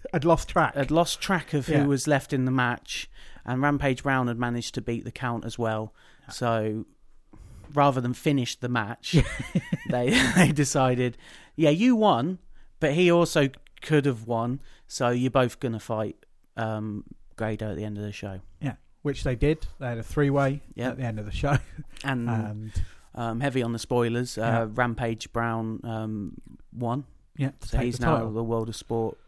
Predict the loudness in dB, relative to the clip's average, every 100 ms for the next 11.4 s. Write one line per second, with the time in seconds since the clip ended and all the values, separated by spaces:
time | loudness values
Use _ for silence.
0 | _ _ 0 2 4 4 4 4 4 4
1 | 2 4 4 4 0 -6 -6 _ -4 -4
2 | 0 2 2 0 -4 2 2 2 -4 -8
3 | -8 -10 -10 -6 -4 -4 -4 -6 -4 -6
4 | -10 _ -12 -12 -8 -2 -2 -2 -6 -6
5 | 0 0 0 0 2 2 0 -6 -4 -4
6 | 0 -2 -2 -4 -12 -18 -2 0 2 2
7 | 0 -6 _ -20 -14 -8 -6 -6 -10 _
8 | 2 2 2 -4 -6 -6 -4 -2 0 0
9 | -2 -8 -6 -6 -2 0 0 -2 -6 -4
10 | -4 -2 -4 -2 -2 -2 -4 -4 -6 -12
11 | -20 -4 0